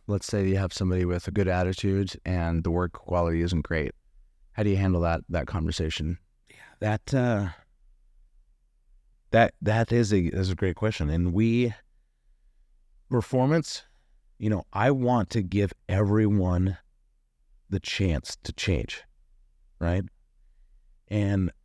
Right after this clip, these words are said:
Speaker 2: it goes back to just management. How do I,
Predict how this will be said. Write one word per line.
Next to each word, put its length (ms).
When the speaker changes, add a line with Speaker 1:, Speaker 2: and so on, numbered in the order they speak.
Speaker 2:
it 160
goes 220
back 280
to 100
just 200
management. 540
How 160
do 140
I, 160